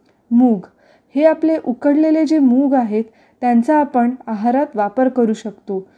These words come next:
मुळा, अळू यांचा देखील आपण आहारात वापर करू शकतो. अळूची भाजी किंवा अळूची आमटी आपण खाऊ शकतो, पण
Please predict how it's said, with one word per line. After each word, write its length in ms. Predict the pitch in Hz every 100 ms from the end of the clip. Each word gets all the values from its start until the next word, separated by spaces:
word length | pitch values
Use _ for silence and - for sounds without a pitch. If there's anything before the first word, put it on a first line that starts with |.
| _ _ _
मुळा, 460 | 226 233 226 208 208 - _ _ -
अळू 340 | 247 247 233 233 _ _
यांचा 420 | 220 233 226 294
देखील 360 | 285 311 302 349
आपण 300 | 285 269 269 -
आहारात 440 | 226 233 240 240 247
वापर 360 | 226 214 254
करू 240 | 247 254 226
शकतो. 280 | 214 208 _ _ _ _ _ _ _ -
अळूची 420 | 240 247 254 269
भाजी 500 | 247 254 208 226 214 -
किंवा 200 | - 254 -
अळूची 340 | 247 254 269 302
आमटी 360 | 254 226 302
आपण 240 | 302 302 302
खाऊ 200 | 269 247
शकतो, 460 | 240 214 - 190 - _ _ -
पण 140 | 254